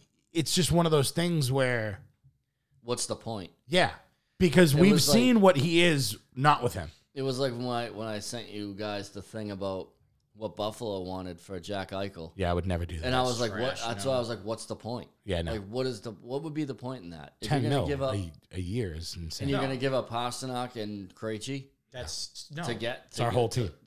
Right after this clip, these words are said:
Speaker 2: Yeah, why? That makes no sense.
Speaker 3: For
Speaker 2: That's the
Speaker 3: someone
Speaker 2: same
Speaker 3: who
Speaker 2: with
Speaker 3: hasn't been producing, he's injury prone.
Speaker 1: Yeah.
Speaker 3: It's, n-, no.
Speaker 1: I would take, to me, you need to get Hall.
Speaker 2: Mm-hmm.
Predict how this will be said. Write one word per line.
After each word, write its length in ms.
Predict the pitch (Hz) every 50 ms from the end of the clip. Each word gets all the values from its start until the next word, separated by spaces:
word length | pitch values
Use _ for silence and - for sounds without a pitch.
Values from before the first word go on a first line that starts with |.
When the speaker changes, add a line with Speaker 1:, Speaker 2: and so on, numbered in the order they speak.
| _ - _
Speaker 2:
Yeah, 260 | 180 180 135 98 90 95
why? 280 | 98 107 127 123 95 87 - _ _ _ _ _ _
That 160 | 120 120 120
makes 200 | 123 120 101 -
no 120 | 113 110
sense. 500 | 101 - - 107 90 82 - - - - _ _ _
Speaker 3:
For 60 | 120
Speaker 2:
That's 120 | 117 - -
the 80 | 170
Speaker 3:
someone 160 | 160 170 170 135
Speaker 2:
same 140 | 127 -
Speaker 3:
who 80 | - 117
Speaker 2:
with 80 | 139 143
Speaker 3:
hasn't 220 | 139 151 156 156
been 120 | 156 147
producing, 600 | 139 151 151 131 127 123 110 - 123 120 120 120 120 _ _
he's 200 | - 92 95 95
injury 360 | 98 113 120 117 127 139 135
prone. 460 | 135 - 107 101 101 101 101 98 98 98 _ _ _
Speaker 1:
Yeah. 200 | 117 101 82 85 - - _ _
Speaker 3:
It's, 200 | - - - - - 143
n-, 120 | 156 170 165
no. 220 | 190 214 208 - 90 - _ _ _ _ _ _ _ _ _ _ _ -
Speaker 1:
I 160 | 113 117 135
would 260 | 143 151 147 131 107
take, 640 | - 101 127 123 120 117 104 - - - - - _ _ _ _ _ _ _ _ _ _ _ _ _ _ _ _ _ _ _ _ _ _ _ _ _
to 140 | - 165 160
me, 460 | 147 151 160 180 202 220 233 214 - - _ _ _ _
you 200 | - 147 156 156
need 220 | 156 165 175 170 147
to 60 | 156
get 200 | 139 151 151 -
Hall. 440 | 113 131 127 107 87 78 - - _ -
Speaker 2:
Mm-hmm. 220 | 120 117 123 135